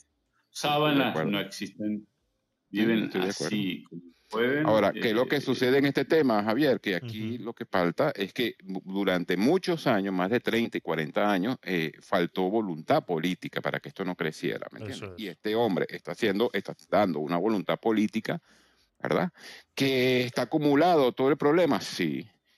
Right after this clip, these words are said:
Speaker 2: Que, eh, pues por esa com-, misma acumulación hay que tener unas medidas drásticas y mano dura, pero en extremo también, porque si no, no alcanza el periodo go-, gubernamental para hacer esa,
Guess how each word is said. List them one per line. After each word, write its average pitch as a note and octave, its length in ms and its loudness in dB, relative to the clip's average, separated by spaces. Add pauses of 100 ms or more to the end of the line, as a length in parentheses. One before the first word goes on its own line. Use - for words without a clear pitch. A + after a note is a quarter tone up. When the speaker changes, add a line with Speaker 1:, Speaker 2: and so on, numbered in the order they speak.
(160)
Speaker 2:
Que, C3+ 640 2
eh, A#2 380 2 (100)
pues A#2 180 -6
por A#2 200 2
esa A#2+ 180 0
com-, C#3+ 180 0
misma C#3 260 2
acumulación C3+ 680 0
hay A2 100 -2
que B2+ 120 -2
tener B2 220 2
unas C3 220 2
medidas B2 580 2
drásticas B2+ 640 0
y G#2+ 100 0
mano G2 260 -2
dura, B2 300 2
pero F2 240 -2
en D#2 120 -4
extremo D#3 360 -2 (100)
también, D#2 560 -4
porque - 240 -12
si - 140 -10
no, D2+ 100 -6
no E2+ 80 -2
alcanza G#2 400 -2
el F2 80 -2
periodo E2 420 0
go-, D2 200 -6
gubernamental D2 640 -2
para C#2+ 220 -2
hacer C2 200 -10
esa, C2+ 320 -4